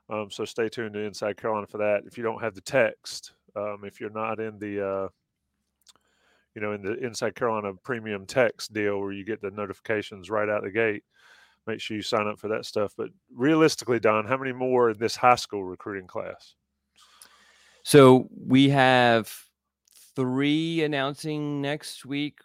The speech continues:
Speaker 2: right? We have one announcing today that, you know,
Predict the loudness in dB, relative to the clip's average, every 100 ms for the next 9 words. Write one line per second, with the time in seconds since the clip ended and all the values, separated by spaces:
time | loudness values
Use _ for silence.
0 | _ -4 -2 -2 -2 -4 -2 -4 -2 -2
1 | -2 -4 -6 -4 0 0 -2 -6 -12 _
2 | _ _ _ _ _ _ _ _ -6 -2
3 | -2 -6 _ _ _ _ _ _ _ _
4 | _ _ _ _ _ -8 -4 -4 -4 -6